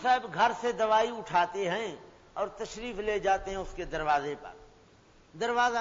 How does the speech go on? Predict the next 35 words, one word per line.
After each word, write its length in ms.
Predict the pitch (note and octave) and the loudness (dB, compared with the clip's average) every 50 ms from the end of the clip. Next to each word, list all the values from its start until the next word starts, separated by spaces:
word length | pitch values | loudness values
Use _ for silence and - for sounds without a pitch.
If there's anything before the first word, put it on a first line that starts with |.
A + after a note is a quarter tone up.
| G#3 - | -4 -4
کھٹکھٹاتے 580 | F3 G3+ - - F#3 F#3 F#3+ F#3+ G3 F#3+ G3+ | -8 -8 -8 -8 -8 -4 -4 -4 -4 -4 -6
ہیں، 80 | G#3+ G#3 | -6 -6
اسے 300 | G3+ F#3+ D#3+ - F#3 F3+ | -6 -8 -10 -10 -10 -10
بلاتے 420 | D#3 D#3+ F3 F#3 F#3+ F#3 F#3 F#3 | -8 -6 -2 -2 -2 -2 -4 -8
ہیں، 80 | F#3+ F#3+ | -10 -8
اسے 260 | G3 F3+ - G3 G#3 G3+ | -10 -8 -8 -8 -8 -4
کہتے 240 | G#3 G#3 G3+ G3+ G#3 | -4 -4 -4 -4 -8
ہیں، 60 | G3+ | -10
میاں، 460 | F#3+ F#3 F#3+ G3 G3+ A3+ A#3 G#3 D3+ - - - - - - - - | -8 -6 -6 -2 0 0 0 0 -2 -4 -12 -18 -20 -20 -20 -20 -14
میں 200 | D#3+ F#3+ A#3 A#3+ - - | -6 -2 -2 -2 -2 -4
چونکہ 240 | B3 B3 G3 A#3+ F#3 D#3 | -8 -4 0 0 0 0
حکیم 380 | E3+ D#3+ - G#3+ B3 C4+ B3 G#3+ | -2 -4 -4 -6 -6 -4 -4 -4
ہوں، 140 | F3+ F3 E3 D#3 - - - - - - - | -4 -6 -8 -12 -18 -20 -20 -20 -20 -20 -14
میری 400 | E3 G3+ A#3+ B3+ B3 B3 F#3+ F#3+ | -6 0 0 0 0 0 -2 -4
حکمت 340 | G3 G3 G#3+ A#3 A#3 A#3 - | -6 -6 -4 -6 -6 -4 -2
کے 120 | A3+ A3+ | -4 -2
ذریعے 280 | G3+ G#3+ A3 A3 A3 G#3+ | -2 -2 -4 -2 -2 -4
مجھے 300 | G3 G3+ G#3 F3 G#3+ G#3 | -4 -4 -4 -2 -2 -4
پتہ 260 | G#3 G#3 G3+ G3+ G#3+ G#3 G3+ G3+ | -2 -6 -10 -4 -2 -4 -2 0
چلا 340 | G3+ G3+ G3+ F#3+ F3+ E3+ F3+ | 0 2 4 4 4 4 2
ہے 60 | G3 F#3 - | 0 -2 -4
کہ 80 | F#3+ | -10
تُو 220 | F#3 - F#3+ G3 F#3 | -10 -8 -8 -8 -6
بیمار 480 | D#3 D#3+ E3+ F3 E3+ E3+ F3 F3+ F#3 | -6 -6 -6 -4 0 2 2 2 2
ہے، 260 | E3 D#3 D#3+ E3 E3+ E3 E3 | 2 2 0 0 -2 -6 -8
تجھے 260 | F3 F#3 E3 F3 F3 | -12 -8 -6 -6 -6
ٹی 220 | E3+ - - F#3+ F3+ | -6 -4 -4 -4 -4
بی 180 | E3+ F#3+ F#3 | -2 -6 -6
کی 140 | C#3+ E3+ E3 | -6 -8 -8
بیماری 440 | D3+ D#3+ D#3+ D#3 D#3 D#3 E3+ F3+ E3 | -8 -8 -6 -2 -2 -2 -2 -2 -6
ہو 200 | C#3 C#3+ D3+ D3+ | -6 -6 -6 -6
رہی 260 | D3 D#3+ F#3 G#3 A3+ | -8 -8 -4 -2 -2
ہے، 180 | G3 D#3 C3+ A2+ - - - - - - - - - _ _ - | -2 -2 -6 -10 -16 -20 -20 -20 -20 -20 -20 -20 -20 _ _ -8
لیکن 340 | D#3+ G#3+ B3 B3+ G#3 C4 B3+ | -4 -4 -2 -2 -2 -4 -6
وہ 180 | B3+ B3 B3+ | -4 -2 -2